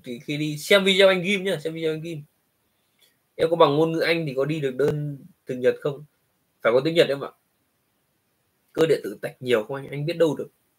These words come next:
Anh bắn một câu tiếng Nhật cho em mở mang bầu trời, vừa bắn xong, vừa bắn xong. Những job ngành điện tử gồm những gì? Xem anh video anh Kim trên đầu. Mấy môn lý với toán áp dụng nhiều không?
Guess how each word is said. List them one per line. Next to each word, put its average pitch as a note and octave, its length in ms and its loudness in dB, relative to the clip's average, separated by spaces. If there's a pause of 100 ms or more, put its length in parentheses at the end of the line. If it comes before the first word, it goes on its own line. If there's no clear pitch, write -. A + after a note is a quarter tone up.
(1120)
Anh D#3 180 -4
bắn D3+ 180 4
một D3 140 0
câu D#3+ 200 4
tiếng D3+ 160 -2
Nhật D3+ 220 0 (100)
cho D3+ 100 2
em D3+ 80 0
mở A2+ 120 0
mang C#3+ 220 0
bầu B2 160 4
trời, C3 120 4
vừa B2+ 200 8
bắn B2+ 180 6
xong, D#3+ 200 -10
vừa B2+ 140 -2
bắn B2 180 -2
xong. D3 100 -18 (3000)
Những D#3 300 -2
job F#3 300 4
ngành B2+ 160 0
điện A#2+ 200 -4
tử A2 180 -6
gồm A2+ 260 -4 (380)
những C3 160 -10
gì? A2+ 260 -10 (380)
Xem E3+ 260 4
anh E3+ 160 2
video E3 240 4
anh D#3+ 120 2
Kim D#3+ 180 -4
trên D3+ 100 0
đầu. A#2 260 0 (1600)
Mấy C3+ 160 -2
môn D#3 260 2
lý C#3+ 160 0
với D#3+ 100 -2
toán D3 180 2
áp D#3+ 120 4
dụng C3+ 160 -4
nhiều B2+ 140 2
không? C#3+ 260 -6